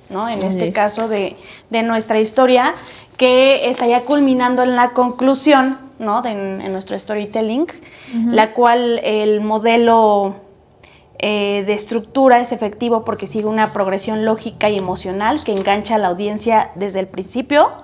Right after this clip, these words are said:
Speaker 1: mostrando el crecimiento y la transformación de la protagonista.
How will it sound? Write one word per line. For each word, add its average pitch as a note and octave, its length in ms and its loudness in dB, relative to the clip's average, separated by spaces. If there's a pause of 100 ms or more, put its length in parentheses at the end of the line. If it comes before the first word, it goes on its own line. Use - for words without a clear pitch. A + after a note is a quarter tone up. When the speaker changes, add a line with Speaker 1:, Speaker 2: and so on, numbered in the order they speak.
(440)
Speaker 1:
mostrando A3+ 440 0
el A#3 100 -4
crecimiento G#3+ 560 -4
y - 20 -2
la G#3+ 160 -4
transformación F#3 840 -6 (120)
de G#3 160 -6
la G3 240 -2
protagonista. - 640 -10